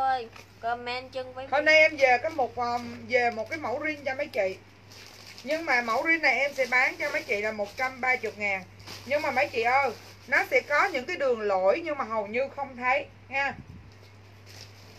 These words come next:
Speaker 2: Nghe tiếng không thấy hình là cũng biết không được. Em có để cho chị cái zoom rồi đó, chị Minh Thủy Võ.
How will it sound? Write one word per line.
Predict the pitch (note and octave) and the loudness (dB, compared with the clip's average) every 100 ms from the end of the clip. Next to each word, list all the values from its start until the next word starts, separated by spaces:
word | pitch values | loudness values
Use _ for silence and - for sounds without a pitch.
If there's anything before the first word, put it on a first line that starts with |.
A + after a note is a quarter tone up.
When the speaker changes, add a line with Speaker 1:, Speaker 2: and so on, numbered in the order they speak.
| - - - | -20 -20 -8
Speaker 2:
Nghe | B3+ C4+ | -4 -2
tiếng | D4+ E4 | -2 -4
không | E4 D4 | -6 -6
thấy | D#4 | -4
hình | D4+ A#3+ | -4 -6
là | A3 | -6
cũng | G3 G#3 | -8 -8
biết | D4+ | -8
không | D4 | -8
được. | B3 A3 | -6 -4
Em | - C#4 D4+ | 4 6 6
có | |
để | C4 G#3+ | 2 2
cho | - | 0
chị | A3 G#3 | -2 -2
cái | C#4+ | 0
zoom | C#4+ - | -2 -2
rồi | A#3 | -4
đó, | G#3+ B3+ D#4+ C#4+ B3+ | -2 -4 -4 -6 -6
chị | G#3 | -8
Minh | A#3+ A#3+ | -8 -6
Thủy | A3+ A#3 | -6 -4
Võ. | F#3+ | -6